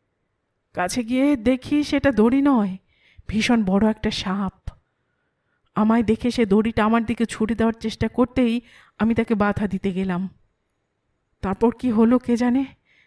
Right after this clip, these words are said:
ভীষণ গন্ডগোল আর হইচই। কারা যেন "পুলিশ, পুলিশ" বলে চিৎকার করতে লাগলো। আমি পালাতে লাগলাম। মাঠ, নদী, বন, ট্রেন। মনোজ চুপ করে যায়।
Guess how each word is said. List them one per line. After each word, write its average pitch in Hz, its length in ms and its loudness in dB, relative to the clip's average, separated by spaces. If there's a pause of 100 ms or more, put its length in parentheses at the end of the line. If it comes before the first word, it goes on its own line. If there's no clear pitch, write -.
(140)
ভীষণ 254 340 0
গন্ডগোল 240 520 2
আর 254 140 2
হইচই। 226 520 2 (720)
কারা 262 200 0
যেন 294 220 4
"পুলিশ, 285 360 0
পুলিশ" 277 260 0
বলে 285 200 0
চিৎকার 285 420 -2
করতে - 280 0
লাগলো। 247 400 2 (640)
আমি 262 220 4
পালাতে 262 440 2
লাগলাম। 277 420 0 (640)
মাঠ, 254 480 2
নদী, 254 360 4
বন, 254 440 2
ট্রেন। 277 500 0 (3250)
মনোজ 254 340 4
চুপ 220 300 2
করে 196 240 0
যায়। 180 300 -10